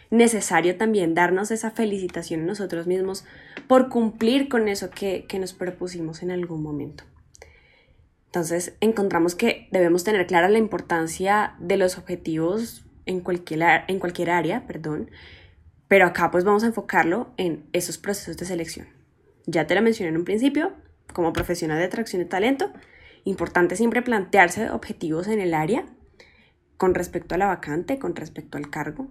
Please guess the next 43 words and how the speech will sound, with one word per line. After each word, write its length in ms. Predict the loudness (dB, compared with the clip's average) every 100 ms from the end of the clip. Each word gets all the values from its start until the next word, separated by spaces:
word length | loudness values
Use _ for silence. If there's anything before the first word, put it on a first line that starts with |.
| -12
y 100 | -8
poco 240 | -2 -2 -2
a 80 |
poco 300 | -4 -2 2
ir 220 | 2 0 -4 -18 -20 -2
identificando 640 | 4 6 4 -4 0 2 2
si 100 | 0
estamos 300 | -2 -2 -2
cumpliendo 420 | -4 -4 -4 -4
o 20 |
no. 140 | -4 -8 _ -14 -14 -18 -10 0
¿Qué 100 | 2
está 220 | 2 -2
pasando? 360 | 0 2 0
Por 100 | 0
ejemplo, 420 | -2 -2 -2 -2 -4 -12 -20 -20 -2
eh, 420 | 4 6 6 4 2
no 120 | 4
sé, 180 | 4 4
uno 200 | 4 4
de 100 | 4
los 140 | 2
pasos 300 | 2 0 0
para 220 | 0 0
conseguir 460 | 0 -2 -4 -4 -4
esa 180 | -4 -4
persona 580 | -4 -4 -4 -6 -8 -12 -20 _ _ _
que 120 | 6
va 80 | 6
a 40 |
ocupar 300 | 6 2 -2
el 120 | -2 -4
cargo 320 | -4 -2 -2
será 400 | -2 -2 -2 -2
la 200 | -2 0
parte 300 | -2 -2 -4
de 500 | -2 0 0 0 -4 -12 -20 -20 _ -18 0
la, 220 | 4 6
la 140 | 4 2
publicación 540 | -2 -4 -6 -8 -6
de 80 | 0
la 120 | 0
vacante. 420 | 0 -4 -8 -10